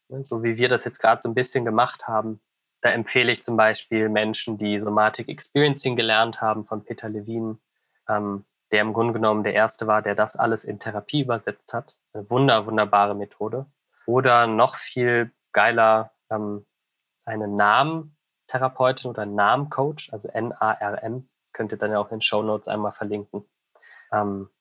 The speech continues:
oder zum Beispiel Brainspotting ist auch eine gute Methode. Aber diese zwei ersten sind's eigentlich. Das ist so das Nonplusultra aktuell. Oder du sagst,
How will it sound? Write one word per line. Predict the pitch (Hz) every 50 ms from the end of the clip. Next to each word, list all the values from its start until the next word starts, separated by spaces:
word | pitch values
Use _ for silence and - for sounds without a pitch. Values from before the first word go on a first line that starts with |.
| _ _ _ _ _ _ _ _ _
oder | - 120 117 120 117 117 113 110 110 110 107 - - _ _
zum | - - 110
Beispiel | 101 104 104 104 - - - 104
Brainspotting | - - 104 110 113 110 - - - 110 - 110 107
ist | 104 - -
auch | 110 107
eine | 104 113 104
gute | - 107 - - -
Methode. | 104 101 - - 107 104 101 -
Aber | 113 113 113
diese | 123 123 127 123 -
zwei | - - - 113 113 110
ersten | 110 110 107 - - - 110 101
sind's | - 107 104 - -
eigentlich. | 95 98 95 92 - - 104 101 - - - _ _ _ _ _ -
Das | 101 - -
ist | - - -
so | 107
das | 104 98 - -
Nonplusultra | - 98 104 _ - 101 - - 110 110 107 - - - 95
aktuell. | - - _ - - - - 120 - _ _ _ _ _ _ _ _ _ _ _
Oder | - 190 233 233 220 208 196
du | - 170
sagst, | 156 160 165 160 156 - - - - - -